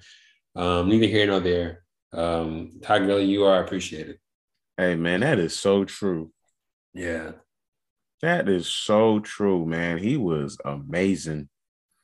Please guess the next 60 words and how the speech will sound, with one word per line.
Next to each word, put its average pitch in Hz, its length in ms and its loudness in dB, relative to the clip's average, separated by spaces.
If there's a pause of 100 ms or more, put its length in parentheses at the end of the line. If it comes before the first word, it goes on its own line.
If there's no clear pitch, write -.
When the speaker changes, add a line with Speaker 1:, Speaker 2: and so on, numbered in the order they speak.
(480)
Speaker 1:
He 113 200 4
been 107 100 6
out 104 120 8
of 110 60 6
the 90 60 2
Speaker 2:
Goodness. 82 180 0
Speaker 1:
job. 107 520 4
They 107 80 0
ran 110 180 2
him 107 100 2
into 95 160 -4
the 90 80 -8
ground. 104 680 -2 (460)
Knew 110 260 6
he 127 80 8
had 120 220 6
a 113 40 -2
knee 120 200 4
injury, 113 220 2
ran 113 220 4
him 113 60 4
into 110 200 -4
the 101 80 -12
ground, 113 720 2 (480)
and 92 180 2
then 90 160 2
just 82 180 -8
cut 104 220 2
him 92 200 0
like, 82 260 -2 (580)
<laughs> 120 640 -2
like, 98 220 -2 (720)
like 85 160 -2
he 101 120 0
was 90 140 0
just 82 180 -6
dead 92 220 2
meat. 92 360 2 (300)
They, 107 100 0
they 113 160 4
could 107 120 0
at 90 80 2
least 95 160 -2
sign 98 140 -2
him 92 80 -2
to 85 220 -4
some 98 180 -2
kind 95 180 -2
of 85 100 -2
one-day 95 320 4
contract 92 500 -2
or 78 60 -8
something 87 420 -2
and 82 260 -8
got 92 140 -4
that 90 140 -4
man 92 160 -4
a 92 80 2
ring 87 280 -4
'cause 85 380 -10